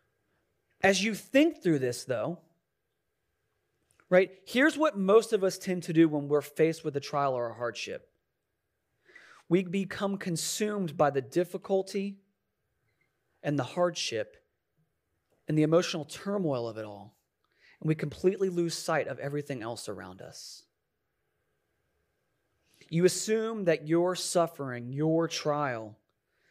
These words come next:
is the worst thing and that no one understands or is able to understand what is going on.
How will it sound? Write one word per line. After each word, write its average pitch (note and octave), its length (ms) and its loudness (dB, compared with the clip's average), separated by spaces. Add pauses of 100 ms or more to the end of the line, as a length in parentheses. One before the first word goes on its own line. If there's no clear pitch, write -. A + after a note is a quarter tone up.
(600)
is C#3 140 -2
the D3+ 100 6
worst E3+ 420 2
thing D3+ 360 -2
and C3+ 160 -6
that B2 120 -6
no C#3+ 240 4
one D#3 240 -2
understands B2+ 680 -8
or A2 80 -6
is G#2+ 160 -10
able A#2+ 280 -4
to - 140 -12
understand G#2+ 480 -12
what G2 120 -12
is F#2 100 -12
going F2+ 280 -14
on. G2 220 -20